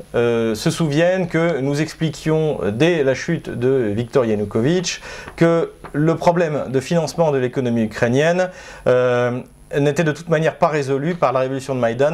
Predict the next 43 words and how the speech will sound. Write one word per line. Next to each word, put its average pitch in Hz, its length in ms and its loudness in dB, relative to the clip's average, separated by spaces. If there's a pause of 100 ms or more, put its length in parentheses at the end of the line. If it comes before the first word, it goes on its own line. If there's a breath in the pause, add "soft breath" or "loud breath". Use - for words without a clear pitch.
(140)
bien 131 240 0
au 151 80 0
contraire. 104 480 -2 (440 loud breath)
On 151 60 -2
se 175 120 0
souvient 185 300 0
que 185 120 -2
Viktor 143 260 0
Yanukovych 135 600 0
avait 147 180 2
donc 143 280 0
refusé 185 680 0
cet, 156 340 0
euh, 120 540 0
accord 175 220 0
d'association, 147 760 -2 (440 loud breath)
non 170 200 4
pas, 202 260 2
euh, 120 340 2
sous 151 140 -6
la 143 100 4
pression 143 340 -2
de 131 40 0
la 110 100 2
Russie, 208 440 -2 (300 loud breath)
euh, 131 140 4
mais 196 120 2
parce 208 200 0
qu'on, 185 120 0
on 170 220 2
lui 180 80 0
refusait 156 760 0
le 139 200 0
prêt 175 220 2
de 139 160 0
quinze 156 260 -2
milliards 151 420 2
de 123 100 -4
dollars 135 420 2
que 170 80 -2
lui 151 100 2
avaient 143 160 2
promis, 156 480 -2